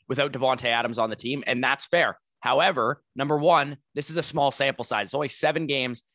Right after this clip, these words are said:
and it's not like these games occurred in a row at the end of a season when Davante Adams went down or anything. They happened sporadically throughout the three seasons that we're looking at. And number two, and most importantly, in my opinion,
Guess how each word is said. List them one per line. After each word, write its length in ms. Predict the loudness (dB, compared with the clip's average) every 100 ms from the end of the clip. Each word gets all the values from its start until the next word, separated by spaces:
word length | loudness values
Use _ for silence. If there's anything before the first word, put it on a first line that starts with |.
| -8
and 120 | -4
it's 120 | -2
not 160 | 0 2
like 160 | 0
these 200 | -2 -6
games 320 | -2 -2 -2 -6
occurred 320 | -4 0 2
in 80 | 2
a 80 | 2
row 260 | 4 4
at 80 | 4
the 140 | 2
end 100 | -2
of 60 | -2
a 60 | -6
season 400 | -6 -6 -4 -2
when 120 | 0
Davante 300 | 2 0 0
Adams 320 | 0 -2 -4
went 160 | -6 -2
down 240 | 0 2
or 80 | 0
anything. 400 | -2 -2 -4 -4 _ _
They 100 | -2
happened 380 | 2 0 0 -4
sporadically 720 | -2 0 2 2 0 -2 -6
throughout 340 | -6 -2 -2 -2
the 80 |
three 240 | -6 -4 -6
seasons 420 | -4 -6 -4 -2
that 120 | -2
we're 100 | 0
looking 300 | 0 0 -2
at. 160 | -4 -6 _ _ _ _
And 120 | -4 -2
number 200 | 0 0
two, 340 | 4 4 6
and 100 | 4
most 240 | 2 0
importantly, 420 | -2 0 0 0 -2
in 80 |
my 160 | 0 0
opinion, 380 | 0 -2 -6